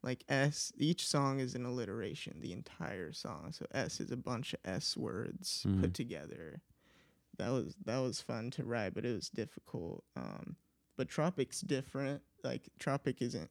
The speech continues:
Speaker 1: it's not all alliterations. I just, like, I mainly did that just for the playing around with the, the letters of, of them. But, uh, yeah, and so with that concept, I was like, "Ooh, I should just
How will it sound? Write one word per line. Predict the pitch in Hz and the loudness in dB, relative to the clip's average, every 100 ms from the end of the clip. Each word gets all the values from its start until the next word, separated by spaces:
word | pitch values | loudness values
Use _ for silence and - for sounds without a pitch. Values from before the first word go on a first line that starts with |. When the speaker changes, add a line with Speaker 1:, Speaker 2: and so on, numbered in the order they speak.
| - 123 | -2 0
Speaker 1:
it's | 123 - | 0 -2
not | 120 - | -4 -2
all | - - - | -4 -4 -4
alliterations. | 113 78 69 78 - - 107 156 - | -2 -2 -4 -4 -4 -4 -2 -4 -2
I | 131 | -2
just, | 98 78 - | 0 -2 -4
like, | 87 76 _ _ _ _ - | -6 -8 _ _ _ _ -2
I | 143 | 2
mainly | 143 143 | 4 4
did | 120 127 | 4 0
that | - 104 | -2 -2
just | - 180 - | -2 -2 -4
for | - 113 - | -4 -4 -2
the | - 101 - | -2 -2 -2
playing | - 117 101 | -2 0 -2
around | 82 76 - | -4 -6 -6
with | - - | -6 -4
the, | - - - - | -4 -6 -14 -8
the | 123 | -6
letters | - 69 - - - - | -4 -6 -6 -6 -6 -6
of, | 55 - - - - | -6 -6 -10 -10 -6
of | 131 | -6
them. | - - - - 156 - - _ _ _ _ | -6 -6 -4 -6 -8 -14 -20 _ _ _ _
But, | 123 120 113 - | 2 2 2 2
uh, | 127 120 117 117 143 - _ _ _ _ _ - | 0 2 0 -2 -2 -6 _ _ _ _ _ 0
yeah, | 135 147 156 | 6 8 8
and | 139 | 6
so | 156 135 - _ _ _ _ 139 | 8 6 4 _ _ _ _ 2
with | 139 - | 2 2
that | 147 139 123 - _ - - | 2 4 2 -2 _ -20 -20
concept, | - 120 135 143 135 131 - | -4 0 2 2 2 0 -2
I | |
was | 123 | -4
like, | 127 - 202 | -4 -2 -2
"Ooh, | 214 | 0
I | 78 | 0
should | - 151 - | 2 -2 -4
just | - | -10